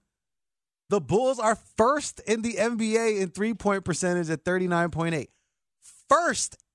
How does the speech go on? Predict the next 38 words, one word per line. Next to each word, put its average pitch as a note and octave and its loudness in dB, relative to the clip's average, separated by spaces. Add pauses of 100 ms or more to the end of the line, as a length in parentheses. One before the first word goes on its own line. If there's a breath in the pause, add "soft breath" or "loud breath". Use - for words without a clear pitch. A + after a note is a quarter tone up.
(200)
in C#4+ 0
the D#4+ -2
fourth C#4+ -2
quarter. C4+ 0 (1700)
That A#3 2
don't D#4+ 0
even D4 -8
make C#4 -4
sense. - -2 (1040)
Like, G3 0 (400)
somebody's D4+ -4
probably A3 -4
looking A3+ -6
at G#3 -2
the G3 -6
radio G#3+ -2
right G3 0
now F#3+ -2
saying, D#3+ -6
"You're C3+ -6
lying. C3+ -2 (240)
<laughs> C3 -16
That, D#3 -6 (240)
that E3+ -2
is, D#3 -8
that's A3 0
not C#3+ -2
real." F#3 -2 (340)
It G#3 2
is. D4+ 0 (1600)
Now G3+ 4
listen B3+ 0
to A3 -2
the G3+ 2
other G3 2
side A3 0
of D#3 -4
this. F2+ -10